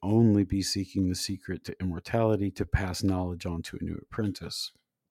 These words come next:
He's really just going to preserve himself for a few years to teach a new apprentice and die. He's not going to preserve himself any longer, and he's just willingly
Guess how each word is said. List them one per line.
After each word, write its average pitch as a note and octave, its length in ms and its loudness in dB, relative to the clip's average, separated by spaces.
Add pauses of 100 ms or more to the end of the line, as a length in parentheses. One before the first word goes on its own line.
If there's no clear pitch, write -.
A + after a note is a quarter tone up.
(540)
He's G#2+ 240 2
really G2 300 0
just F2+ 240 -6
going F#2+ 360 -2
to F#2 320 -8
preserve F#2+ 440 -4
himself F#2+ 380 -2
for F#2 120 -8
a E2+ 60 -8
few G2 200 -8
years F#2+ 480 -4 (380)
to - 80 -4
teach - 320 -4
a F#2+ 60 0
new G2 200 2
apprentice G#2 500 -2
and F2+ 160 0
die. G2 480 -8 (520)
He's A2+ 140 4
not G#2+ 220 6
going F#2 420 2
to F2+ 200 -4
preserve F#2 340 -2
himself F2+ 360 -2
any F#2 200 0
longer, F#2+ 800 -2
and F2 400 -6
he's F#2+ 220 -12
just - 260 -10
willingly F2+ 920 -6